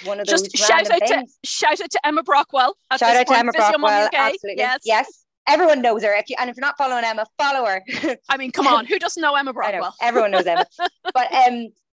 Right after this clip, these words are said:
Speaker 1: we basically started it off. So it was Tom and I had a conversation, and then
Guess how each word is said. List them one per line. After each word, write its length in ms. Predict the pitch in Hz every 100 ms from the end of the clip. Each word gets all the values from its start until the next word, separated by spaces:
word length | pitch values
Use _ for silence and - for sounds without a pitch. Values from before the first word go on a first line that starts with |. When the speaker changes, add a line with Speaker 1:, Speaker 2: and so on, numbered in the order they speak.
| -
Speaker 1:
we 200 | 277 302
basically 480 | 269 247 226 226
started 340 | 214 233 220 208
it 40 |
off. 120 | 202
So 100 | -
it 40 | 220
was 100 | 226
Tom 220 | 285 311
and 60 | 285
I 80 | 240
had 120 | 226
a 40 |
conversation, 760 | 233 214 202 208 190 - 214 196
and 180 | 196
then 200 | 202 202